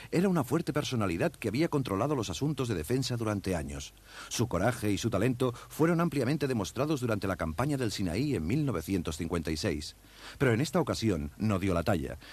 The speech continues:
Desde un primer momento estuvo invadido por las dudas y se mostró pusilánime, sin voluntad para tomar responsabilidades en situaciones militares decisivas. Después de la guerra, fue duramente criticado por la falta de preparación del ejército israelí. El general Dayan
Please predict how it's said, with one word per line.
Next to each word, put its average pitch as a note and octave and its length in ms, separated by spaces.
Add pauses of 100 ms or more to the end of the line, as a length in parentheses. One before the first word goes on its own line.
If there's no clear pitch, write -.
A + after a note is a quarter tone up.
Desde G2+ 240
un G#2 80
primer G2+ 260
momento B2 360
estuvo C#3+ 320
invadido C3+ 360
por A#2+ 160
las F2 160
dudas C3+ 320 (140)
y D3+ 120
se C#3+ 120
mostró C3+ 320
pusilánime, G#2+ 640 (160)
sin B2 160
voluntad F2+ 460
para A#2+ 180
tomar G2 320
responsabilidades A2+ 800
en B2+ 80
situaciones A#2 560
militares E2 460
decisivas. D#2 580 (440)
Después G#2+ 340
de G#2 80
la F2 100
guerra, A#2+ 320 (140)
fue D#3 180
duramente D#3+ 340
criticado C3+ 460
por A#2 160
la F2 80
falta D3+ 260
de C3+ 80
preparación A2 540
del F2+ 120
ejército E2 380
israelí. D2 380 (840)
El B2+ 140
general D#3 340
Dayan F2 400